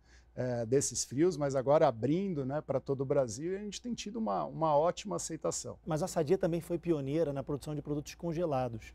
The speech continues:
Speaker 1: Sim.
Speaker 2: Como é que é a aceitação do público brasileiro nesse tipo de produto?
Speaker 1: É uma boa aceitação, né? A gente tem os produtos congelados como sinônimo de praticidade, né? São produtos que, embora,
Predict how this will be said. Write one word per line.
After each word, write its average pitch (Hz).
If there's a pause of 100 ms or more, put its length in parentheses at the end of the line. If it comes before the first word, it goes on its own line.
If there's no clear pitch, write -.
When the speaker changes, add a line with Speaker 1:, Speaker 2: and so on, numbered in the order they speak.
Speaker 1:
Sim. 113
Speaker 2:
Como 202
é 269
que -
é 175
a -
aceitação 160
do 202
público 143
brasileiro 143 (360)
nesse 151
tipo 143
de 131
produto? 127
Speaker 1:
É 165
uma 196
boa 135
aceitação, 120 (320)
né? 143
A 131
gente 131
tem 143
os 143
produtos 123
congelados 123
como 117
sinônimo 135
de 123
praticidade, 123
né? 123
São 170
produtos 143
que, 139
embora, 139